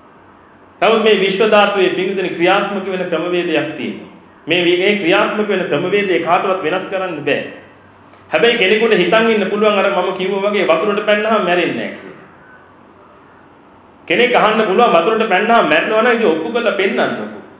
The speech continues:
ඉතින් ඔප්පු කරලා පෙන්නන්න තියෙන එකම ක්‍රමය තමයි පින්වතුනි මේ මිනිස්සයා වරගෙන ගිහිල්ලා ඒ වතුරට දාන එක. ඒ වතුරට දැම්මට පස්සේ එයා අවසාන වශයෙන් මේ අත්දැකීම ගන්නවා. හැබැයි ඒ අත්දැකීම යාට ලෝකෙට දෙන්න විදිහක් නෑ.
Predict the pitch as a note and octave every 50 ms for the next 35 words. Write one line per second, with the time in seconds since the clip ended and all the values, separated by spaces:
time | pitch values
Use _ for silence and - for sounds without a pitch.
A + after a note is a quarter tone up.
0 | - - - - - - - - - - - - - - - - - - - -
1 | - - - - - - - - - - - - F3+ F3 F3+ F3+ A#3 B3 A#3+ A#3
2 | A#3 G#3+ - F3+ F#3+ G#3 G#3+ A3+ A3+ A3 A3 G#3+ G3+ E3+ E3 - - - A3+ A3
3 | A3 G#3+ G#3 G3 - F3 F3+ G#3 G#3+ G#3 G#3 G#3 G#3 G#3 G3+ G#3+ F#3 F#3 G3 F3+
4 | F3 F#3+ G#3 G#3 - G#3+ G3+ F#3 F3 F3+ F3+ F3+ F#3+ G3 G3 - G#3 A3+ G#3 F#3+
5 | F#3 F3+ F#3 G3 A3 G#3+ F#3 F3+ - G3+ G#3 F#3+ C#3 A2+ G2 - - - - -
6 | - - - - - - - - - - - - D#3+ E3+ F3+ G3 A#3+ B3 A#3+ G#3
7 | F#3 F3 F3+ - A3+ F#3+ E3+ F3+ F3+ F#3+ G#3 G3+ G#3 F#3 G3 G#3 F#3+ F3+ G3+ A3+
8 | A3 A#3 A3 G#3+ F#3+ E3+ F3+ F3+ F3+ A3 A3 G#3+ G3+ G3+ F#3 E3 E3+ F3 G#3 G#3
9 | G#3 G#3 F#3+ F3 E3 F#3 F#3+ G#3 G3+ F#3 F3+ F3+ G3 F#3+ F#3 F#3 F3+ D#3 - -
10 | G#3 G3+ G3+ G3+ F#3+ G3 G3 F#3+ F3+ F3 F3+ F#3 G#3 G#3+ G3+ G#3 A3 G#3+ G#3+ G3
11 | F3+ F#3 F3+ F#3+ E3+ D3+ C3+ - - - - -